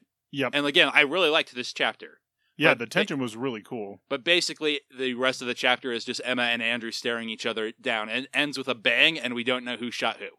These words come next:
Speaker 1: Yep.
Speaker 2: Which is a pretty cool way to ch-, end it. I'm pretty sure Emma shot Andrew, but we'll see next week.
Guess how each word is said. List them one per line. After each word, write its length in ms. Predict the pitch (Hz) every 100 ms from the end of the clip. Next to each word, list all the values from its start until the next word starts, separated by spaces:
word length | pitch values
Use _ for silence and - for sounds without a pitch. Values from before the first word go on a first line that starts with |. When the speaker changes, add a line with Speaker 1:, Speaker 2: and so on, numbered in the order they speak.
| _ _
Speaker 1:
Yep. 200 | 147 - -
Speaker 2:
Which 140 | 131
is 60 | 135
a 60 |
pretty 240 | - 214 190
cool 200 | 175 160
way 120 | 147
to 100 | 135
ch-, 160 | - -
end 160 | 131 113
it. 120 | 113 _ -
I'm 60 | -
pretty 180 | 262
sure 160 | 240 240
Emma 180 | 220 220
shot 240 | 226 214
Andrew, 360 | 202 220 214 226 _
but 360 | 151 165 131 - _ _
we'll 120 | 165 175
see 120 | 190
next 240 | 180 -
week. 220 | 190 127